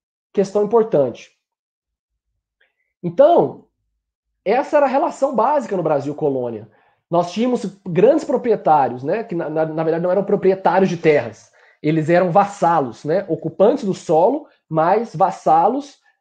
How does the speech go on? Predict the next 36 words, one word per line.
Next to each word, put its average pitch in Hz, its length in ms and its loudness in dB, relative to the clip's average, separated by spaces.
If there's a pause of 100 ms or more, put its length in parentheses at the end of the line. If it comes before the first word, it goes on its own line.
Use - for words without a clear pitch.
(100)
é, 170 340 4
do 170 140 0
rei, 165 440 0
né, 170 220 -4
da 165 140 -6
coroa 180 320 2
portuguesa. 165 720 -2 (340)
E, 226 80 -4
ao 294 80 6
mesmo 214 300 4
tempo, 247 340 0
eles 277 200 -4
eram 226 200 0
senhores 220 440 0
de 247 40 -8
escravos. 175 560 -2 (320)
Então, 151 180 -2
eles 175 160 -2
não 208 220 2
eram 214 320 4 (160)
somente 196 680 -2
vassalos, 131 520 -2
eles 139 180 0
eram 147 160 2
também 165 460 -4 (280)
senhores 165 440 0
de 170 60 -4
escravos. 123 540 -2 (680)
Então, 175 300 4
ou 262 120 6
seja, 147 460 0 (800)
dentro 180 720 0
da, 165 160 0
do 170 160 -4
seu 294 260 -4
domínio, 196 720 -6